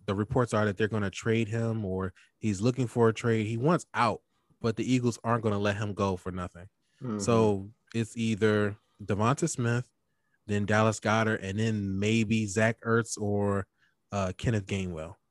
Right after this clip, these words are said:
Speaker 2: Yeah.
Speaker 1: Um, I mean, as far as pass catchers, 'cause I don't think, uh, with Gainwell being there, um, Miles Sanders' value, I feel like it takes a little bit of a hit, because
Speaker 2: Mm-hmm.
Speaker 1: he wasn't that good, uh, in pass catching work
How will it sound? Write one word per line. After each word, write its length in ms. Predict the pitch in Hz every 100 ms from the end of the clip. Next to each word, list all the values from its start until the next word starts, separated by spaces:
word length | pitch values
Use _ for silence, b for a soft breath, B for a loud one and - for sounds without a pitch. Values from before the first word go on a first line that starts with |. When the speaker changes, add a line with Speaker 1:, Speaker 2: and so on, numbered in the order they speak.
| _
Speaker 2:
Yeah. 260 | 104 95 90
Speaker 1:
Um, 140 | 104 117 160
I 80 |
mean, 320 | 160 156 139 131
as 100 | 127
far 160 | - 147
as 80 | 120
pass 260 | - 131
catchers, 280 | - 104 98
'cause 120 | 104
I 60 | 117
don't 180 | 208 170
think, 220 | 156 143 -
uh, 220 | 117 110
with 220 | 110 113 101
Gainwell 400 | 139 165 156 147
being 280 | 156 160
there, 240 | 160 160 151 _ _ _ _ _ -
um, 540 | 131 143 139 131 104 123
Miles 300 | 131 190 165
Sanders' 560 | 139 165 170 123 107
value, 580 | - 104 101 98 90 87 - _ _ _ - -
I 100 | 110
feel 200 | - 123
like 120 | 107
it 120 | 104
takes 240 | - 107 -
a 40 |
little 160 | 104 98
bit 160 | 95
of 100 | 92
a 60 | 87
hit, 300 | 87 95 - _ -
because 480 | 95 98 95 107
Speaker 2:
Mm-hmm. 100 | 101 95 - _ _
Speaker 1:
he 140 | -
wasn't 340 | 117 131 143 139
that 180 | 131 120
good, 420 | 120 123 120 107 _ -
uh, 300 | 113 110 107 -
in 160 | - 107
pass 300 | - 117 107
catching 520 | 117 110 107 107 101
work 220 | 107 104